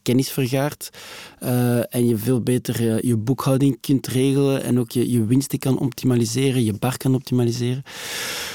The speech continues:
Ook je bespaart veel geld, hè, want cash managen kost geld. Die, die, die, die kosten verdwijnen.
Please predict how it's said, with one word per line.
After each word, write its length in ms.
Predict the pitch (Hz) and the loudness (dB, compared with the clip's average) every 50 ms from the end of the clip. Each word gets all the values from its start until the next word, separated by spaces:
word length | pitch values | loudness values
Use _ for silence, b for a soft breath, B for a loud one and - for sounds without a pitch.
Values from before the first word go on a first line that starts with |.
| B B - | B B -4
Ook 120 | - 123 - | -4 -2 0
je 100 | - 123 | 0 0
bespaart 380 | 104 127 - - 135 127 120 | 0 0 0 0 -2 -2 0
veel 200 | - - 131 123 | 0 0 2 2
geld, 260 | 110 127 135 135 - - | 2 2 2 0 0 -4
hè, 200 | - - 131 135 | -6 -4 0 0
want 260 | 147 - - - - | 2 0 0 -4 -4
cash 340 | - 143 139 131 - - - | -2 -2 0 0 -2 -4 0
managen 540 | - 139 127 135 139 139 123 113 120 113 | 2 4 4 4 4 2 2 0 -2 -2
kost 260 | - - 127 131 - - | -2 -4 -4 -4 -4 -4
geld. 420 | - 135 135 147 160 - - - - - - | -2 0 2 2 0 -2 -4 -10 -10 -10 -6
Die, 200 | - 143 - - | -4 -4 -4 -2
die, 280 | - 120 120 117 117 | 0 2 2 2 2
die, 220 | 110 - 120 113 107 | 2 2 2 0 2
die 180 | - 123 113 113 | 2 0 -2 -2
kosten 580 | - - 127 117 - - - 123 117 113 - - | -2 -4 -4 -4 -4 -4 -2 -2 0 0 -2 -2
verdwijnen. 640 | 123 117 110 - 101 110 110 120 131 147 160 160 | -4 -4 -2 -2 0 0 2 2 2 2 2 0